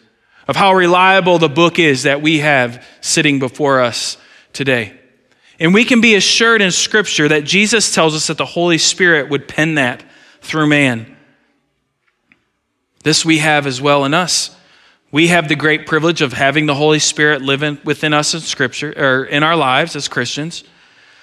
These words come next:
And as we read God's Word, as we hear God's Word preached, we can trust that the Holy Spirit will enable us and will help us to understand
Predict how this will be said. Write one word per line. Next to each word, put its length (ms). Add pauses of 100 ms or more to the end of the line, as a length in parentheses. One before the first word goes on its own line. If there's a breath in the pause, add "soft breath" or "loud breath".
(160 soft breath)
And 140
as 400
we 240
read 380
God's 320
Word, 340
as 460
we 240
hear 420
God's 400
Word 360
preached, 420
we 160
can 200
trust 460
that 100
the 120
Holy 300
Spirit 580 (960)
will 180
enable 540
us 300
and 200
will 120
help 360
us 480
to 160
understand 880